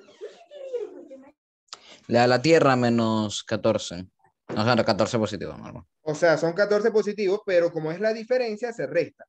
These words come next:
Speaker 2: ¿Sí se entiende?
Speaker 1: Sí.
Speaker 2: Correcto. Y ahora, ¿qué hacemos ahí, este, Sebas?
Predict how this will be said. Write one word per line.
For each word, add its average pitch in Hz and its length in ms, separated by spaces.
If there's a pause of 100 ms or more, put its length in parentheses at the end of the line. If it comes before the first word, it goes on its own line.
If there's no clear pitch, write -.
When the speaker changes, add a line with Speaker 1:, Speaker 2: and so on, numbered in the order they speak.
Speaker 2:
¿Sí 180 140
se 233 100
entiende? 214 380 (840)
Speaker 1:
Sí. 92 280 (680)
Speaker 2:
Correcto. - 720 (1200)
Y 190 180
ahora, 214 500 (260)
¿qué 202 160
hacemos 208 400
ahí, 143 560 (160)
este, 147 380
Sebas? 131 580